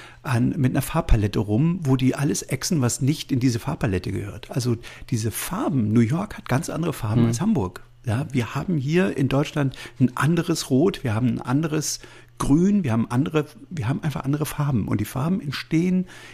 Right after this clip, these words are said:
Speaker 1: in der Tat am Ort. Und das wird euch überall, auch in Tokio passieren, in Australien. Das Licht ist anders, ähm, man, man, man hat dort andere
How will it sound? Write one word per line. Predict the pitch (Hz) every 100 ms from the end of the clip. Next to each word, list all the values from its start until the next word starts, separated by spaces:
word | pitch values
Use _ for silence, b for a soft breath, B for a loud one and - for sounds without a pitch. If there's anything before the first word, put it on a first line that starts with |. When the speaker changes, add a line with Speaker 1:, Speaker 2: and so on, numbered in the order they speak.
| B
Speaker 1:
in | - 208
der | 208 196
Tat | - 170 - -
am | 165 151
Ort. | 123 117 - - -
Und | 120
das | 127 - 143 131
wird | 143 - 147
euch | 123 - -
überall, | 180 147 - 143
auch | - -
in | 123
Tokio | - 151 165 139
passieren, | 131 - 127 117
in |
Australien. | 113 117 - 131 139 131 B B B B
Das | - -
Licht | 170 185 -
ist | -
anders, | 139 147 139 135 - -
ähm, | 113 107 104 117 - -
man, | 107 110 -
man, | 113
man | 113 113 95
hat | 143 -
dort | 160 - -
andere | 135 123 -